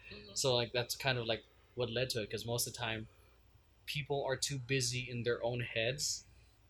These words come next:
Speaker 2: to really give, to truly give a shit about the stupid things you're doing.
Speaker 1: Yeah, that's true.
Speaker 2: So th-, that was like, <sighs> and even now, just thinking about it, I still feel that,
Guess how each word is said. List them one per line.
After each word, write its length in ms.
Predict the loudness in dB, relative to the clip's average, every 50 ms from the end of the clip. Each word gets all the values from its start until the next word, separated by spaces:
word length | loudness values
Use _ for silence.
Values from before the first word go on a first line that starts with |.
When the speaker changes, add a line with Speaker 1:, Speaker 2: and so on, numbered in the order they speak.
| -12 _ -4
Speaker 2:
to 140 | -2 -2 -2
really 180 | -2 -4 -4
give, 240 | -4 -2 -2 -4 -4 -4 -4 -4
to 220 | -2 -2 -2 -4
truly 580 | -4 -4 -4 -2 -2 0 0 0 0 0 0 0
give 180 | 2 2 2 4
a 40 |
shit 320 | 4 4 4 4 4 2 2
about 320 | 0 0 0 0 0 -2 -6 -12 -20 -20 -20 -20 -20 -18 -6
the 60 | 0 0
stupid 340 | 2 2 0 -2 -6 -6 -6
things 200 | -6 -6 -6 -6
you're 100 | -8 -8
doing. 220 | -8 -8 -6 -4 -2
Speaker 1:
Yeah, 320 | 0 2 4 4 4 4 2 -2 -10 -20 -20 -20 -16
that's 260 | -16 -8 -6 -4 -4
true. 220 | -2 -2 -2 -2 -2 -2
Speaker 2:
So 160 | -2 -2 -2
th-, 160 | -2 -4 -4
that 180 | -2 0 0 0
was 160 | 0 -2 -2
like, 160 | -4 -4 -6 -8 -14 -20 -18 -14
<sighs> 640 | -12 -10 -10 -10 -12 -16 -20 -20 -20 -20 -16 -8 0
and 80 | 2 4
even 180 | 4 4 4
now, 180 | 4 4 4 4
just 160 | 2 0 0
thinking 220 | -2 -4 -6 -6 2
about 220 | 6 8 8 8
it, 180 | 8 6 4 0 -8 -20 -20 -20 -20 -6 -2
I 100 | 0 2 2
still 320 | 2 4 4 4 2 2
feel 300 | 0 -4 -2 0 2 4
that, 200 | 4 4 2 -2